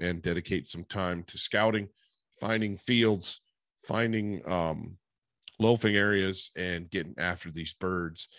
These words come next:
The bulk of our birds are definitely still in Montana. There's no doubt about that. Had a couple people that headed north this weekend, uh, this past weekend, kinda around that storm,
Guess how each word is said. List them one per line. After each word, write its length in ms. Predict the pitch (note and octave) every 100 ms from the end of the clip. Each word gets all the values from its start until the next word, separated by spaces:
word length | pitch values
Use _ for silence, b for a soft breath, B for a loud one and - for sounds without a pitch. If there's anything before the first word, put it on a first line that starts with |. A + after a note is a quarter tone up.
| B B B -
The 80 |
bulk 300 | - C#3+ D#3+
of 80 | E3+
our 100 | D3+
birds 260 | C#3 C#3 A2+
are 60 |
definitely 380 | A2 B2+ A#2+ B2
still 320 | - - G#2+
in 100 | F#2+
Montana. 580 | F#2+ F2+ - A2 G#2+ A2 -
There's 200 | G2 G2
no 80 | F2+
doubt 200 | F2+ F#2
about 280 | F2 - G2
that. 240 | G2+ F#2+ _ b b _
Had 180 | - G#2+
a 40 |
couple 220 | - A2 F#2+
people 360 | A#2 G#2+ G#2+
that 160 | G2+ G#2+
headed 280 | G#2+ G2+ F2+
north 380 | G2+ G#2 -
this 240 | - F#2 -
weekend, 640 | G#2+ G#2+ G#2+ G#2 G2+ - - _ _ _ _ -
uh, 300 | G#2 G2 F#2+
this 120 | F2+
past 360 | - A2 G#2+ A2+
weekend, 460 | G#2 G#2 G2+ G2+ - _ _ _
kinda 480 | - A2 F#2 F2+ E2 -
around 360 | G2 A2+ A#2+
that 180 | A2 -
storm, 520 | - C3 B2 B2+ B2+